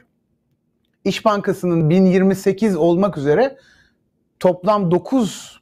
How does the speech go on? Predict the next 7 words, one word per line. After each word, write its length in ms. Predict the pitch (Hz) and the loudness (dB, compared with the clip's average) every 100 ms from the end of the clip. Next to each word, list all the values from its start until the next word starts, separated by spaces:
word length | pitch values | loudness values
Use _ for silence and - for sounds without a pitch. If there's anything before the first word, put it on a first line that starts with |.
| - | -8
bankada 920 | 135 156 147 139 139 214 285 277 - _ 156 | 0 0 0 -4 0 2 2 0 -6 _ -4
bin 160 | 190 | 0
yedi 220 | 190 190 | 2 4
yüz 140 | 190 165 | 2 0
şube 380 | - 156 143 127 | 0 0 2 0
kanalıyla 520 | 139 135 120 123 208 | -4 -2 -2 -2 0
da, 260 | 285 269 | 0 -2